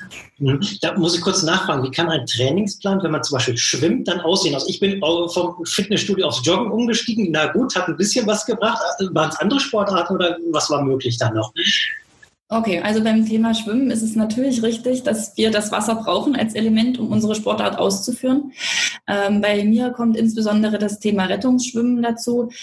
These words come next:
Speaker 2: Da könnte man jetzt auch sagen, man kann so ein Landtraining noch mit durchführen, aber wir haben generell, ähm, den,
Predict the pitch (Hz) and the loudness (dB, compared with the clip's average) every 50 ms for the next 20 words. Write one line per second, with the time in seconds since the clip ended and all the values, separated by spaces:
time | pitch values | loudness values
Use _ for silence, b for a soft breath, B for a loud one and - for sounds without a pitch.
0 | B B B 196 190 190 - 214 220 240 262 269 254 226 226 226 226 220 220 220 | B B B -2 -2 -2 0 0 2 2 2 2 2 2 2 4 4 2 2 0
1 | - - 208 202 202 196 196 196 208 214 202 196 190 190 208 208 208 208 196 185 | -2 -2 -2 -2 0 0 0 2 2 2 2 2 0 0 0 2 2 2 2 2
2 | 185 185 185 180 208 226 220 - - - - 208 214 220 220 208 208 202 202 196 | 2 0 0 2 4 2 2 2 0 -4 -2 0 2 2 4 4 2 0 0 0
3 | 202 202 196 196 202 226 226 220 - 240 226 214 208 202 202 202 202 190 190 196 | -2 -2 -2 0 0 0 0 0 0 2 2 2 2 0 0 0 0 0 2 2
4 | 208 208 202 202 - 190 190 196 196 196 196 196 190 190 - 185 185 185 185 185 | 2 2 2 2 2 2 2 2 2 2 2 2 2 2 0 0 0 0 0 2
5 | 180 - 180 180 180 185 180 | 2 0 0 0 0 0 0